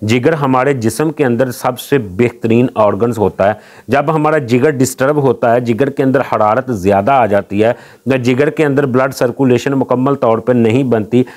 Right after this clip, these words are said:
जिगर के कई ऐसे स्टेजेज, कई ऐसे अमराज होते हैं, उनमें से खुदा न खास्ता कोई भी ऐसी अमराज जिसकी वजह से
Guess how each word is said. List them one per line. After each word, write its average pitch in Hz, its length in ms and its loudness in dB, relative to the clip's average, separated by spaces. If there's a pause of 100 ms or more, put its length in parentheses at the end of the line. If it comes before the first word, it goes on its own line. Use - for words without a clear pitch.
(220)
जिगर 135 320 2
के 175 160 -2 (140)
कई 170 280 4
ऐसे 151 300 0
स्टेजेज, 131 460 0
कई 143 260 2
ऐसे 135 260 2
अमराज 123 380 2
होते 110 300 0
हैं, 107 160 0 (260)
उनमें 170 320 4
से 175 160 2
खुदा 135 320 2
न 160 100 -2
खास्ता 135 400 0
कोई 160 360 0
भी 185 180 4
ऐसी 135 240 0
अमराज 127 300 2
जिसकी 139 280 -2
वजह 139 220 2
से 135 120 0